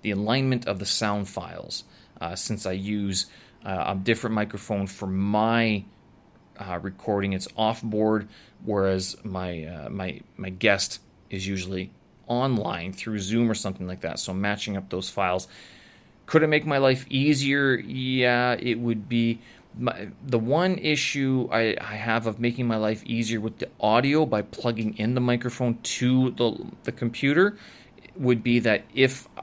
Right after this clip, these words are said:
the, the interview drops, then I would lose everything. Whereas this way, at least I have mine, which doesn't make a lot of sense. Well, I have mine, and if the interview drops, then,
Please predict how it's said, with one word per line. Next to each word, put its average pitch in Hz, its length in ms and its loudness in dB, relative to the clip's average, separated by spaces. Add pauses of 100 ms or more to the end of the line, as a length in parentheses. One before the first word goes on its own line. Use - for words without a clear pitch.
(100)
the, 113 300 0
the 110 260 -2
interview 104 420 -2
drops, 107 720 0 (460)
then 110 200 0
I 101 60 2
would 98 140 0
lose 98 200 0
everything. 101 500 2
Whereas 95 240 -2
this 113 200 0
way, 107 100 0
at 82 60 -2
least 101 180 -6
I 85 40 -4
have 92 220 -6
mine, 113 400 2 (220)
which 143 160 -4
doesn't 147 260 4
make 113 200 0
a 98 40 -2
lot 92 160 2
of 92 80 -4
sense. - 220 -4 (240)
Well, 127 100 8
I 127 60 6
have 139 180 4
mine, 139 380 2 (180)
and 123 120 4
if 120 100 2
the 135 60 0
interview 117 340 0
drops, 117 420 4
then, 107 300 2